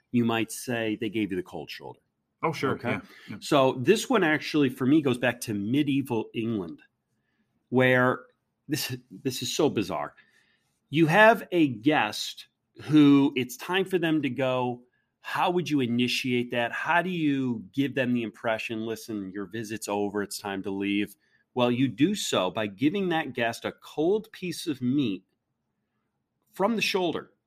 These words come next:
Speaker 1: of the mutton, the pork, the beef chop that you had served them for dinner. And when the host felt like it was time for the guest to leave, they would do that.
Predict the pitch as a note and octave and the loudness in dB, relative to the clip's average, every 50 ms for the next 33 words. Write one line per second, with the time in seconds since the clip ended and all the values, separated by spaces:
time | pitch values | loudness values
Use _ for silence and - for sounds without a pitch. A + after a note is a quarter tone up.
0 | _ _ _ _ - - - _ - A#2 A2+ A2 G2+ F#2 - - A2 G#2 G#2+ A2+ | _ _ _ _ -20 -20 -12 _ -2 -2 0 0 -2 -6 -8 -6 -4 -2 0 0
1 | B2 B2 B2 - C3+ C3 B2+ B2+ - - - - - C3 B2+ B2+ B2 - - - | 0 -2 -2 -2 -2 -2 -2 -2 -4 -8 -10 -10 -6 -4 -4 -4 -4 -6 -6 -6
2 | G#2+ F#2+ F2+ - C3 C#3+ C#3+ C#3+ - - - A2 F#2+ F2 E2+ D#2+ - - _ _ | -6 -6 -4 -4 -4 -4 -4 -4 -6 -6 -4 -2 -2 -2 -2 -2 -6 -12 _ _
3 | A#2 A#2 G#2+ G#2 G#2 G2+ G2+ - - - C3 B2+ A#2+ A#2+ A#2+ A2+ G2+ G2 G2 - | -6 -4 -4 -4 -4 -6 -6 -8 -6 -4 -2 -2 -2 -2 -4 -4 -6 -6 -6 -6
4 | G#2+ F#2 F2 G#2+ A2 G2+ F#2+ E2+ E2 F2+ G#2+ A2+ A2+ A2 G2+ G#2+ D#3 F3 E3+ - | -8 -6 -4 -4 -2 -2 -2 -4 -4 -4 -4 -2 -2 -4 -4 -2 0 -2 -2 -2
5 | - - - E3 D#3+ E3 E3+ F3 D#3 E3 F3 - - - A3+ B3 A#3+ - - C#3+ | -8 -4 0 0 2 2 2 0 0 -2 -4 -4 -6 -6 -6 -4 -4 -4 -4 -4
6 | A#2+ A#2 C3+ C3 B2 B2 - D3 D3 E3+ G3 G3 E3+ C3 B2 A#2+ A#2+ A#2+ C3 B2 | -4 0 0 0 0 0 -2 -2 -2 -2 -2 -2 -4 -2 0 0 0 0 0 -2
7 | - C3 B2+ A#2+ A2+ F#2 D#2+ - - | -2 -2 -2 -2 -2 -4 -6 -10 -10